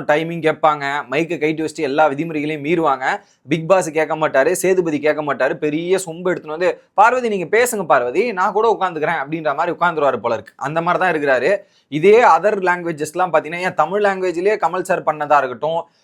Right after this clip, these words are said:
அஹ், சீசன் செவன்ல இருந்து நிறைய எக்ஸாம்பிள் இருக்கு. அதர் லாங்குவேஜ்லாம் இந்த மாதிரி நடக்கவே நடக்காது. நடந்தாவே இங்க ஒரு நாமினேஷனை போட்டு விட்டுருவாங்க. இங்க என்னன்னா, பெரிய தப்பு எங்க தெரியுமா மக்கள் நடக்குது? இங்க ஒரு தப்பு பண்றான்னா அதுக்கான பனிஷ்மெண்ட் சிவியரா இருக்கும்.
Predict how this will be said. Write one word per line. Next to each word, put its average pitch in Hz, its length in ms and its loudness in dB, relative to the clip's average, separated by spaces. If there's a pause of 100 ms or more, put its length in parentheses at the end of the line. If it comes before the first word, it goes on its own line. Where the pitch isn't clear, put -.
(120)
அஹ், 131 100 0
சீசன் 190 360 -2
செவன்ல 190 320 2
இருந்து 214 180 0
நிறைய 185 240 2
எக்ஸாம்பிள் 180 380 0
இருக்கு. - 240 -6 (380)
அதர் 156 280 4
லாங்குவேஜ்லாம் 202 500 2
இந்த 196 80 -2
மாதிரி 208 220 0
நடக்கவே 180 400 2
நடக்காது. 196 460 0
நடந்தாவே 220 540 2
இங்க 240 140 -2
ஒரு 208 200 4 (140)
நாமினேஷனை 202 520 -2
போட்டு 190 220 0
விட்டுருவாங்க. 185 420 0 (360)
இங்க 180 240 -2
என்னன்னா, 226 420 0
பெரிய 240 320 2
தப்பு 202 280 2
எங்க 220 120 -2
தெரியுமா 151 240 -6
மக்கள் 120 340 -8
நடக்குது? 123 320 -4 (440)
இங்க 147 200 -4
ஒரு 139 120 0
தப்பு 180 240 2
பண்றான்னா 214 380 2
அதுக்கான 170 280 0
பனிஷ்மெண்ட் 208 480 -2
சிவியரா 208 300 2
இருக்கும். 123 240 -2